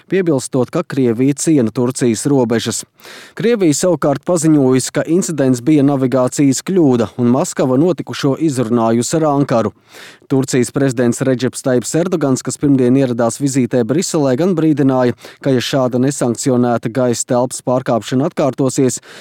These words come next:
Krievija būs atbildīga par jebkādu nevēlamu incidentu, kas varētu atgadīties. Erdogans Krievijas uzlidojuma kampaņu Sīrijā ir nosaucis par nepieņemamu un brīdinājis Maskavu, ka tā ir smaga kļūda.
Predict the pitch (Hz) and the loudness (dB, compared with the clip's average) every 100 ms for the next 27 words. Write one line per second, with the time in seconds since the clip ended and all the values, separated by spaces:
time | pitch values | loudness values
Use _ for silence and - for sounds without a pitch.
0 | - - 196 208 156 120 117 165 147 151 | -16 -6 -2 2 2 0 0 -2 0 0
1 | 143 127 123 120 120 135 123 120 - 135 | 0 2 2 -2 -2 -2 0 -2 -2 0
2 | 120 131 135 131 120 117 113 120 151 175 | 0 0 0 0 0 2 0 0 -2 -4
3 | 156 139 127 131 120 - 120 120 127 160 | -2 -2 -2 -2 -6 -4 0 0 0 -2
4 | 131 117 113 110 117 104 - - - - | -2 0 0 0 0 -2 -8 -16 -20 -20
5 | - 139 165 185 151 - 151 139 127 120 | -6 -4 -2 -2 -2 -2 -2 0 2 0
6 | - 143 123 120 117 117 113 131 131 139 | 0 -6 -4 -2 0 2 2 0 -2 0
7 | 117 - 151 180 165 127 127 139 131 - | -2 -2 -2 0 0 0 0 0 0 0
8 | 123 110 - - 113 135 170 170 143 135 | -2 -4 -6 -4 -2 -2 0 2 4 4
9 | 127 139 185 139 139 120 117 113 - 127 | 4 2 0 0 0 0 0 0 0 -2
10 | 170 - 147 120 123 - 113 120 131 - | -2 -2 -2 -2 -4 -2 0 0 -2 -2
11 | 120 113 113 170 156 123 113 | -2 -2 -2 0 2 2 0